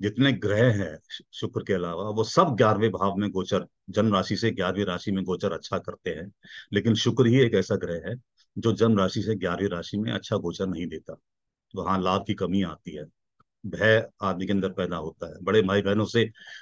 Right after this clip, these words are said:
रिश्ते इतने अच्छे नहीं हो पाते, आपकी डि-, आपके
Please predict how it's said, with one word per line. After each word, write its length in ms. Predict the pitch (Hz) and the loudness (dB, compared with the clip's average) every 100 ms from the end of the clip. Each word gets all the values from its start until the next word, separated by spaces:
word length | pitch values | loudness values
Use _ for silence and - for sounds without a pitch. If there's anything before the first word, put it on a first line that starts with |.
| - | 0
रिश्ते 240 | 113 117 135 | 2 4 4
इतने 200 | 120 113 | 4 0
अच्छे 260 | 110 120 | 2 2
नहीं 180 | 104 107 | 4 2
हो 100 | 87 | -2
पाते, 320 | - 85 - _ _ _ _ _ _ _ _ _ _ _ | -8 -14 -16 _ _ _ _ _ _ _ _ _ _ _
आपकी 260 | 104 98 120 | -2 0 0
डि-, 240 | 98 107 _ - _ - | 0 -6 _ -20 _ 2
आपके 280 | 110 - | 2 2